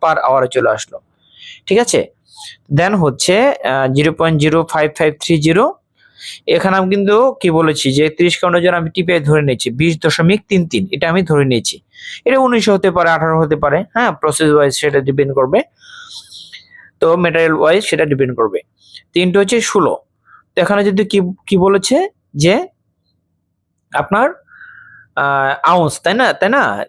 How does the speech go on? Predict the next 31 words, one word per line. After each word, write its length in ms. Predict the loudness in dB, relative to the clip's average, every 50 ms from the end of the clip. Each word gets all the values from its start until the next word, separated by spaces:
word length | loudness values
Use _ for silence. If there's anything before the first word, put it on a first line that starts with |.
| _ -2
তো 140 | 0 0
এখানে 360 | 0 0 0 -2 -2 -2 -2 -2
কি 360 | 0 0 0 0 0 -2 -2
যে 160 | -2 0 0
আউন্সে 640 | 0 2 2 2 2 0 0 2 2 2 2 2 -2 -6 _ _ _
আমাদের 400 | -2 0 0 2 2 0 2 2
নিতে 220 | 2 0 2 2 2
হবে 280 | 2 0 -2 -4 -8 -12 _ -20 -20 -20 -20 -20 -20 -20 -20 -20 -20 -20 _ _ _
পাউন্ড 320 | -2 0 0 0 -2 0 0
per 120 | 0 0
hour। 380 | 0 0 2 2 2 2 0 -2 -4 -4
তাহলে 240 | -2 0 0 0 0
আমরা 160 | 0 0 0
আউন্সে 420 | 0 0 0 0 0 0 0 0
নিতে 180 | 0 0 2 2
হলে 320 | 2 2 2 2 0 0
আমরা 260 | 0 -2 -2 0 0 0
জানি 340 | 0 -2 -2 0 0 -2
এক 260 | -2 0 -2 -4 -2 -2
পাউন্ড 220 | 0 0 0 0 -2
সমান 200 | -2 -2 0 0
সমান 320 | 0 0 0 0 -2 -2 -6 _ _ _ -20 -20 -20 -16 _
ষোলো 260 | -6 -2 0 2 4 4
আউন্স, 400 | 2 0 -2 -4 -10 -14 -14 -16 _ _ _ -4
এক 180 | -2 -2 -2 -2
পাউন্ড 200 | -2 -2 0 0
সমান 200 | 0 0 0 0
সমান 260 | 0 0 0 0 -2
কি? 300 | -2 -2 -2 -2 -2 -2 -6 _ _ _ _ -20 -20 -20 -20 _ -10
ষোলো 360 | -4 -2 0 2 2 2 2
আউন্স। 520 | 0 0 -2 -2 -2 -4 -6 -8 -10 -12